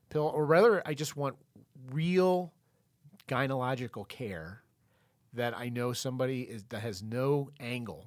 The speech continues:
They just wanna t-, tell me the truth. And you mentioned it earlier, but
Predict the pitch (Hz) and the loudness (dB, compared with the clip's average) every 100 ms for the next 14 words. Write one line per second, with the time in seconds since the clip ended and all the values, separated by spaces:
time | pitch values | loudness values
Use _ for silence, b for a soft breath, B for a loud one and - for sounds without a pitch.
0 | - - 98 117 - 113 98 - - - | -20 -14 -12 -10 -8 -10 -8 -10 -10 -6
1 | 127 123 113 107 131 123 120 _ b b | -6 -4 -8 -8 -6 -6 -6 _ b b
2 | b b - 139 131 131 127 123 156 170 | b b -10 -4 -4 -4 -10 -8 0 4
3 | 170 - 135 123 160 185 113 101 107 107 | 4 4 -2 4 6 6 4 -2 -2 -4